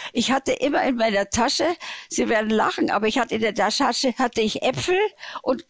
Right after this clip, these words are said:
und, und Diabetikerkekse, dass wenn was ist, und, äh, im Flugzeug gibt's gar nichts, was er darf, hab ich in meine Tasche irgendwas immer dabei gehabt, auf den Flügen auch, dass, dass ich dann gesagt hab, um Gottes Willen,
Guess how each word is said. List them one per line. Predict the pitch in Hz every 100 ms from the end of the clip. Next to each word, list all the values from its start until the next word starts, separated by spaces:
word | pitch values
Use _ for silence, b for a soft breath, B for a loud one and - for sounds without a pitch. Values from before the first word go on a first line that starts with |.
| -
und, | 233 -
und | 226 214 -
Diabetikerkekse, | 233 - 240 285 339 311 311 - 302 330 - 320 B B B -
dass | 240 233
wenn | 233 285 311
was | 240 -
ist, | 294 - - -
und, | 226 -
äh, | 220 - 226 170
im | 208 -
Flugzeug | 285 - - 247 -
gibt's | 254 -
gar | - 180 262
nichts, | 320 -
was | 214 214
er | 180
darf, | 180 175 220 381 - B B
hab | 233 240
ich | - 262
in | 233
meine | 226 208
Tasche | - 226 - -
irgendwas | 247 277 330 240 254
immer | - 240 240
dabei | 226 196 190
gehabt, | 294 277 240 - - B B B
auf | 196 214
den | 220
Flügen | 214 262 330 330 262
auch, | 110 165
dass, | - 202 208
dass | - 202 208
ich | 226
dann | 190 202
gesagt | - 208 208 240 285
hab, | 262 B B
um | 214
Gottes | 226 262 277
Willen, | 254 262